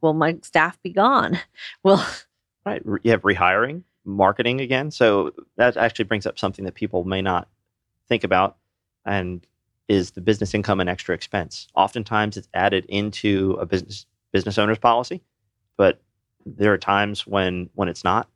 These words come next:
Speaker 1: Mm-hmm.
Speaker 2: that it needs to be added in. And then are the, are the levels adequate for what you have?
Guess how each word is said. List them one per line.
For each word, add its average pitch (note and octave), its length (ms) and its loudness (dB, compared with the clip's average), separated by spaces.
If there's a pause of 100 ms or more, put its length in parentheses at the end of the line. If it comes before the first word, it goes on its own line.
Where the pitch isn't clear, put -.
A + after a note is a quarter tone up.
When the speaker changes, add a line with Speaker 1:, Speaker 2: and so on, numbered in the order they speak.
(200)
Speaker 1:
Mm-hmm. G#2+ 200 2
Speaker 2:
that G2+ 120 4
it - 80 -8
needs G#2+ 220 -4
to - 60 -14
be F#2 140 -2
added E2+ 280 0
in. F#2 200 -2
And G2+ 120 -2
then F#2 120 0
are F#2+ 140 4
the, F#2 280 -6 (140)
are F#2+ 100 2
the F#2+ 100 0
levels F#2 300 2
adequate G2+ 460 0 (1000)
for - 120 2
what F#2+ 200 4
you G2+ 60 0
have? - 240 -4